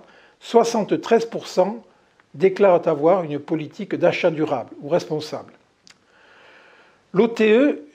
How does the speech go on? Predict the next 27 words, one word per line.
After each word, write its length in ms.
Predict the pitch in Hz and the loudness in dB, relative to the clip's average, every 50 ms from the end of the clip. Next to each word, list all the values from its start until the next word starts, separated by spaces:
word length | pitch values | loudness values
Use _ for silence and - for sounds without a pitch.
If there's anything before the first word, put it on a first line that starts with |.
| 190 - | -12 -2
se 120 | - 214 | 0 0
termine 580 | 196 202 226 202 190 208 233 277 302 294 226 185 | 2 4 4 4 4 4 2 0 0 0 -2 -4
par 500 | - - - 226 247 262 240 - - - - | -4 2 4 4 4 4 2 -2 -6 -2 0
un 160 | 170 170 180 | 2 2 4
indicateur 640 | 208 220 220 220 220 - 220 208 202 - 262 247 196 | 4 2 2 0 0 2 2 2 4 4 4 4 4
de 100 | 190 165 | 2 -2
synthèse. 720 | - - 185 175 170 175 - 143 127 113 - - - - _ _ _ _ _ _ _ _ _ _ _ _ _ _ _ - | -2 0 -2 -2 0 0 -2 -2 -2 -2 -6 -14 -20 -20 _ _ _ _ _ _ _ _ _ _ _ _ _ _ _ -4
La 140 | 156 165 160 | -2 -2 2
valeur 380 | 151 208 214 214 240 240 196 | 4 4 4 6 6 4 4
de 60 | 160 | 2
cet 260 | 147 - 165 156 156 214 | 0 -2 -2 -2 0 -2
indicateur 560 | 208 202 190 190 - 196 180 - - 175 151 | -2 -2 -4 0 2 2 2 4 2 2 2
de 80 | 147 | 0
synthèse, 680 | 139 - - 170 170 165 - 208 247 277 254 170 151 - - | -2 -2 -2 -2 -2 0 4 4 4 4 2 0 -6 -10 -12
qui 420 | - - 135 131 123 120 120 - - 135 135 | -14 -14 -12 -12 -12 -14 -16 -18 -16 -8 -2
mesure 440 | 160 190 190 165 180 214 214 175 139 | 0 0 0 0 0 0 0 0 0
la 120 | 135 135 | -2 0
maturité 540 | 160 175 185 180 - 202 185 175 165 - 165 | 2 2 0 0 0 -2 -4 -2 -2 -2 -4
du 100 | 147 147 | -4 -4
secteur, 560 | 139 - 165 151 - - 190 190 220 254 233 - - - _ _ _ _ _ _ _ _ | -4 -4 -6 -6 -2 0 2 4 4 4 2 -4 -12 -20 _ _ _ _ _ _ _ _
est 80 | - 175 | -6 -2
cette 300 | 175 - 208 208 - 202 | 0 0 0 2 2 2
année 300 | 185 180 185 208 240 233 | 2 2 2 0 0 0
de 280 | 160 175 208 226 - - | 2 2 0 0 0 -4
zéro 460 | 135 123 131 139 170 196 185 190 226 | -10 -12 -4 0 2 2 4 4 2
virgule 400 | 208 185 185 170 156 190 175 147 | 2 2 0 0 0 -2 -2 2
quarante-trois, 720 | - 190 180 180 170 165 170 151 - - 151 135 - - | 2 2 2 2 0 -2 -4 -6 -2 -2 -2 -2 -2 -8